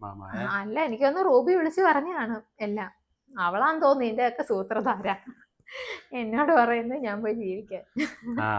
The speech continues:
Speaker 1: നീ ബാ, നമുക്കിവിടെ രണ്ടു വർഷം ഇവിടെ നിക്കാം, എന്നിട്ട് പിന്നെ സൗകര്യം പോലെ നോക്കിയിട്ട് നാട്ടിലോട്ട് പോയാ മതി.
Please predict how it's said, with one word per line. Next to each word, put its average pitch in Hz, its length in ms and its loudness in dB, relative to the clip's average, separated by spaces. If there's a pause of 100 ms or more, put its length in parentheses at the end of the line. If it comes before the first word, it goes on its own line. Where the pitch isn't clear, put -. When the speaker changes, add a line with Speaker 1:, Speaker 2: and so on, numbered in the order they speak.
(300)
Speaker 1:
നീ 95 280 -10
ബാ, 101 240 -2
നമുക്കിവിടെ 113 560 -4
രണ്ടു 117 220 -2
വർഷം 120 240 -4
ഇവിടെ 123 140 -4
നിക്കാം, 101 460 -8
എന്നിട്ട് 101 240 -16
പിന്നെ 110 280 -16
സൗകര്യം 113 480 -8
പോലെ 120 140 -6
നോക്കിയിട്ട് 110 460 -12
നാട്ടിലോട്ട് 113 400 -10
പോയാ 110 260 -10
മതി. 98 260 -14